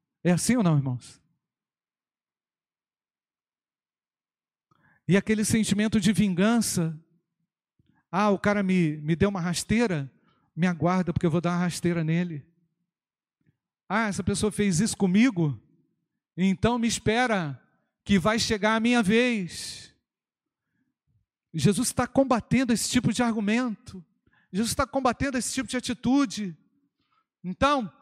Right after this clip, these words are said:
quem se irá será julgado. Agora, pe-, presta atenção, irmãos, vou até beber água.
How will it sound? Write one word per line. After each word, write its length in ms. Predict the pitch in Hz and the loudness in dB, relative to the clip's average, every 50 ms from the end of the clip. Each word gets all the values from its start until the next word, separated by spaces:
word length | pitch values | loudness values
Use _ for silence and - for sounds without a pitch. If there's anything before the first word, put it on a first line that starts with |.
| _ _ _ _ _ _ _ _ _ _ _ _ | _ _ _ _ _ _ _ _ _ _ _ _
quem 380 | - 247 277 294 285 277 262 226 | 0 0 2 2 0 -2 -2 -4
se 240 | - - - 247 269 | -4 -4 -2 0 0
irá 680 | 269 262 233 226 240 254 277 277 254 226 190 175 170 156 | 2 2 2 2 2 4 2 2 2 0 -2 -6 -8 -10
será 440 | - - - 247 240 233 233 240 247 | -8 -6 -4 -2 -2 -2 -2 -2 -2
julgado. 560 | 208 208 247 233 190 226 247 262 240 190 214 - - - _ _ _ _ _ | 0 0 0 0 2 2 2 2 0 0 -4 -8 -8 -14 _ _ _ _ _
Agora, 340 | - 220 240 220 277 294 285 | -4 -2 0 2 2 2 0
pe-, 380 | - _ - - 277 285 285 - 202 - | -2 _ -2 0 0 0 0 -2 -2 0
presta 340 | - 277 294 285 - - 285 | 0 2 2 0 -2 -2 -4
atenção, 380 | 254 - - 285 294 294 269 | -4 -2 0 2 2 2 2
irmãos, 360 | 240 208 220 214 190 165 160 | 2 0 0 0 0 -2 -4
vou 80 | 180 214 | -4 -6
até 160 | 202 - 247 | -6 -6 -6
beber 240 | 226 247 226 208 214 | -6 -4 0 0 0
água. 280 | 175 165 160 156 156 | 0 0 -4 -6 -10